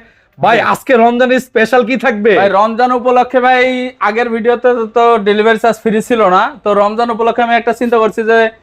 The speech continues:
Speaker 2: মানুষের কিছু না কিছু, একটা কিছু তো দেওয়া উচিত। সেই ক্ষেত্রে আমি চিন্তা করছি যে সারা বাংলাদেশ কুরিয়ার সার্ভিস ফ্রি দিয়ে দেবো।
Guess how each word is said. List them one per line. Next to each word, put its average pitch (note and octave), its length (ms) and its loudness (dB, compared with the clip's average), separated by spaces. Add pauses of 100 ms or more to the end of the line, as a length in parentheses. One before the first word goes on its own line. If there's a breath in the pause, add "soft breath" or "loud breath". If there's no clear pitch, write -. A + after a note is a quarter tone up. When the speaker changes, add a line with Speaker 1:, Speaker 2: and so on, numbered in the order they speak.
(240 soft breath)
Speaker 2:
মানুষের G#3 380 -2
কিছু G#3+ 200 -4
না A3 120 -2
কিছু, G#3+ 220 0
একটা G#3+ 200 -2
কিছু G#3 260 -8
তো G#3 140 0
দেওয়া A3 260 2
উচিত। D3 280 -4
সেই G#3 200 -4
ক্ষেত্রে A3 320 -2
আমি A3+ 180 -2
চিন্তা A#3 260 -4
করছি A3+ 240 -2
যে B3+ 200 2 (340 loud breath)
সারা A#3 220 0
বাংলাদেশ A#3 400 0
কুরিয়ার A3+ 280 -2
সার্ভিস G#3 300 -4
ফ্রি A3 200 -2
দিয়ে F#3+ 160 0
দেবো। A#2 260 -8